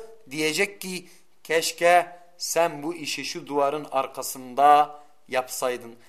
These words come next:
Aleyhisselatü Vesselam öyle haber veriyor. "Hiyaruhum", onların en hayırlısı. "Yevme idin", o gün, "men yakul", şunu diyendir. "Lev, lev varaytaha vara'a hadal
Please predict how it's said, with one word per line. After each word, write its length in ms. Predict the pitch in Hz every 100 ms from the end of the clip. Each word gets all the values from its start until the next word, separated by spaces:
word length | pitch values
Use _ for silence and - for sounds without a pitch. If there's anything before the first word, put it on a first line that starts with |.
| - -
Aleyhisselatü 420 | 165 151 151 127
Vesselam 640 | 135 - 131 135 143 156 151 - - -
öyle 300 | 127 139 139
haber 380 | 127 127 135 123
veriyor. 360 | 131 123 123 117
"Hiyaruhum", 800 | 135 143 180 185 175 202 190 -
onların 440 | - 143 143 151 175
en 180 | 151 165
hayırlısı. 520 | 147 139 127 113 -
"Yevme 400 | 123 156 180 165
idin", 320 | 165 214 165 139
o 200 | 190 208
gün, 140 | 151
"men 220 | 135 175 214
yakul", 520 | 190 185 233 202 -
şunu 320 | - 202 226
diyendir. 460 | 180 151 131 117 - - - - - - 117
"Lev, 280 | 156 208 208 - - - _ _ _ _ - - - - _ _ _ -
lev 220 | 175 214 214 - - - - - - - - - - -
varaytaha 880 | 156 185 214 208 175 165 160 - -
vara'a 840 | 135 151 156 190 180 175 175 - -
hadal 600 | 127 175 175 170 170 156